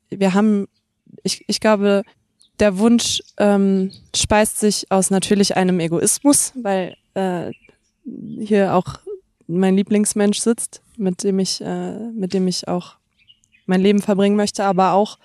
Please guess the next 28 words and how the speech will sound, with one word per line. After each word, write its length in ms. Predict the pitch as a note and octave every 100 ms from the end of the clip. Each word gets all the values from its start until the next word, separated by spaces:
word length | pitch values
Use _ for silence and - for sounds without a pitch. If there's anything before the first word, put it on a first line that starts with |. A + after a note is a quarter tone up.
| _ _ _ _ _ _ _
ähm, 260 | G3+ G3 F#3+
und 160 | F3+
das 140 | F#3+ F#3+
ist 100 | F#3
jetzt 280 | F#3+ - - _ _ _ _ _
vielleicht 380 | - G3+ G3+ -
ein 40 |
bisschen 280 | G3 - G3
hochgestochen 760 | F#3+ A3 G#3 - G3+ F#3+ G3 F#3+
dahergesagt, 600 | F#3+ F#3+ A3 G3+ G#3 F#3+
aber 140 | F3
es 140 | F#3 -
ist 80 | -
schon 280 | G#3+ G3+ F#3
wahr 320 | F#3+ G#3 G#3+
und 100 | F#3+
das 160 | F#3
ist 120 | G3 G#3
auch 120 | F#3+
ein 120 | F#3+
Grund, 200 | F#3+ G3+
warum 240 | G3 F#3+ F#3+
wir 140 | F#3
auch 80 | F#3+
lange 300 | F#3+ G3+ G#3
gebraucht 500 | F3+ - F#3+ G3+ -
haben, 200 | G3+ F#3
um 200 | F3+